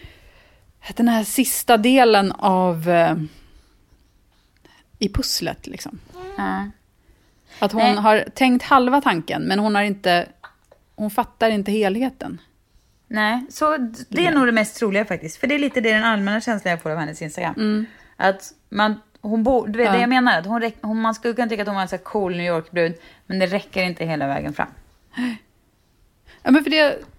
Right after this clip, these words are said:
Speaker 1: för det är just, tycker jag, också en så tydlig Instagram-grej, för där märker man ju så mycket hur folk försöker framställa sig. Och det är så tydligt de gånger som, som det inte lyckas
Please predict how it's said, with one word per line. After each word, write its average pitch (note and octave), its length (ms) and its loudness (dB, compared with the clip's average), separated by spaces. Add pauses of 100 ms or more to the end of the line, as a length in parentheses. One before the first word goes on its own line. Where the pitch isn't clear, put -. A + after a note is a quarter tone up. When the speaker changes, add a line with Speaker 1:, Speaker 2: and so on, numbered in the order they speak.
(120)
Speaker 1:
för B3+ 140 -4
det C4+ 60 0
är D4+ 80 2
just, C#4 380 -2
tycker B3+ 180 -2
jag, - 260 0
också A3 180 -4
en G#3+ 140 -2
så G#3 100 -10 (160)
tydlig A#3+ 420 0
Instagram-grej, G#3+ 800 2
för - 100 -6
där A#3 200 4
märker B3+ 340 2
man B3+ 100 4
ju A#3+ 200 0
så - 160 -8
mycket G3 300 -2
hur F3+ 80 -4
folk F3 440 -2
försöker C#4+ 560 0
framställa E3+ 560 0
sig. E3 320 -6 (500)
Och G#3 100 -2
det A3 80 6
är A#3 60 6
så A3 100 0
tydligt A#3+ 420 -2
de F#3+ 180 0
gånger F3+ 340 0
som, F3 360 -4 (840)
som G3 260 -6
det G3+ 80 -2
inte F#3+ 360 -2
lyckas F#3+ 1080 -4